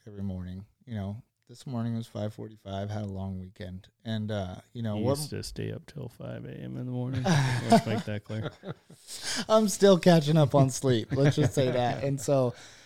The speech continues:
Speaker 1: you know, and I start my day off with, instead of I have to go, you know, like, I get to go. You know, I started off with prayer and gratitude.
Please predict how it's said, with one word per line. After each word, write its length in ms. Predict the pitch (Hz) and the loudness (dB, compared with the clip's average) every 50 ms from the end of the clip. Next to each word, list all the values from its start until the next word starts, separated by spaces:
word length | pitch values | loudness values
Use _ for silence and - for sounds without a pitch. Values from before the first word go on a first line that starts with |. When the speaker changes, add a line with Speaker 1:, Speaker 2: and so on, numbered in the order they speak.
| _ _ _ | _ _ _
Speaker 1:
you 120 | 165 165 | -4 -2
know, 220 | 160 156 151 143 - - | 0 0 0 -2 -4 -4
and 400 | - 165 151 143 135 135 123 - _ _ - - _ _ _ _ _ _ _ _ _ _ _ _ _ _ _ _ _ _ | -4 -2 -2 0 -2 -2 -4 -8 _ _ -20 -20 _ _ _ _ _ _ _ _ _ _ _ _ _ _ _ _ _ _
I 100 | 147 160 | -8 -6
start 320 | 156 - - 190 185 147 131 | -6 -2 -2 -2 -2 -2 -2
my 140 | 180 175 160 | -4 -4 -2
day 200 | 147 143 135 135 | -2 -2 0 0
off 300 | 135 131 131 127 - - | 0 0 -2 -2 -4 -8
with, 140 | 127 113 - _ _ | -10 -10 -10 _ _
instead 360 | 139 135 123 - - 139 139 | -10 -10 -8 -4 -2 0 0
of 140 | 135 127 127 | 0 0 0
I 100 | 123 117 | -2 -2
have 560 | 110 98 - - 127 123 120 120 127 - _ - | -4 -6 -8 -6 -4 -2 -2 -2 -4 -6 _ -8
to 120 | 143 131 | -6 -4
go, 500 | 123 127 123 120 123 123 123 123 123 - _ _ _ _ _ _ | -2 0 0 2 2 2 0 -2 -4 -8 _ _ _ _ _ _
you 100 | - 131 | -12 -10
know, 260 | 123 110 104 110 107 | -8 -6 -6 -6 -6
like, 240 | 107 120 120 - - | -6 -8 -8 -8 -6
I 100 | 123 127 | -6 -6
get 260 | 120 117 127 120 117 | -4 -4 -6 -6 -4
to 100 | - 120 | -6 -8
go. 400 | 107 - 101 92 92 92 101 113 - _ _ _ _ _ _ _ | -8 -6 -8 -8 -8 -10 -12 -14 -20 _ _ _ _ _ _ _
You 80 | - 120 | -8 -6
know, 160 | 113 110 110 | -6 -4 -4
I 140 | 110 107 123 | -4 -4 -6
started 380 | 117 - - 139 135 135 131 131 | -6 -6 -4 -4 -4 -2 -2 -2
off 200 | 127 127 127 - | -4 -4 -4 -8
with 180 | 120 110 - | -10 -10 -10
prayer 520 | - - 139 131 123 120 120 120 123 131 - _ _ _ _ _ _ _ _ _ _ _ _ _ _ _ _ _ _ | -10 -6 -4 -2 -2 0 -2 -2 -4 -6 -10 _ _ _ _ _ _ _ _ _ _ _ _ _ _ _ _ _ _
and 460 | 139 131 127 120 117 113 110 107 95 - _ _ _ 131 | -4 -2 -2 0 -2 -2 -2 -4 -6 -10 _ _ _ -12
gratitude. 720 | 120 117 113 123 135 135 - - - 107 101 95 101 | -6 -4 -2 -2 -2 -4 -6 -6 -6 -6 -6 -8 -10